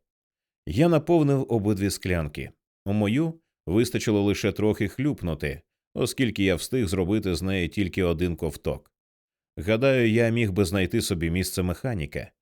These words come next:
легковики і вантажівки, але здебільшого сільськогосподарська машинерія.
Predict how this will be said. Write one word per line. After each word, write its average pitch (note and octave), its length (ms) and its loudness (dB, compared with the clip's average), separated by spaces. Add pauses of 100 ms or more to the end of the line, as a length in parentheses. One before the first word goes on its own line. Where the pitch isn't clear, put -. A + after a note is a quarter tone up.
(260)
легковики G2 680 2
і F#2+ 60 4
вантажівки, F2 720 0
але G#2 260 2
здебільшого A2 640 0
сільськогосподарська G#2 1000 -2
машинерія. F#2 720 -4